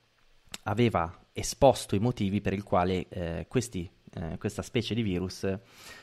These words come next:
fosse particolarmente, ehm, diciamo, potesse darci un rischio particolare di subire una pandemia. Ovviamente non è stata minimamente cagata.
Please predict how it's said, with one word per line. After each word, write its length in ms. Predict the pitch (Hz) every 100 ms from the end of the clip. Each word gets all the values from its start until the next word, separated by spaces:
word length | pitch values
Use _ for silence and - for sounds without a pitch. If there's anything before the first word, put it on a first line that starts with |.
| -
fosse 380 | - 127 -
particolarmente, 1300 | - 110 - 113 113 110 113 113 107 107 113 110 - - - _
ehm, 1000 | - 98 98 92 87 85 85 87 82 85
diciamo, 240 | - - 95
potesse 280 | - 107 113
darci 260 | 104 -
un 80 | 107
rischio 320 | 117 117 104
particolare 680 | 98 95 107 113 87 87 92
di 100 | 95
subire 560 | - 107 98 90 90 -
una 280 | 98 92 90
pandemia. 680 | - 95 90 87 73 - - - - - - -
Ovviamente 540 | 131 107 95 92 98
non 200 | 90 87
è 160 | 85 82
stata 380 | 87 90 82 90
minimamente 600 | 90 92 87 87 87 95
cagata. 560 | - 104 - - 170